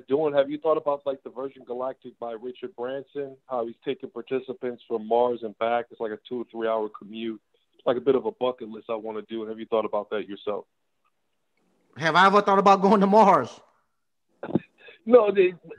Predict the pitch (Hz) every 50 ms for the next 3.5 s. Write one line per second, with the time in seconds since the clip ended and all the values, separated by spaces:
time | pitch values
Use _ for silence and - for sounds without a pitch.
0 | _ - - - - - - - - - - - - - _ _ _ _ - -
1 | - - _ _ - - 359 381 370 - 208 214 214 254 226 214 214 214 233 220
2 | 190 185 - - - 180 185 185 196 185 156 156 160 160 156 156 147 _ _ _
3 | _ 151 143 143 143 143 151 147 139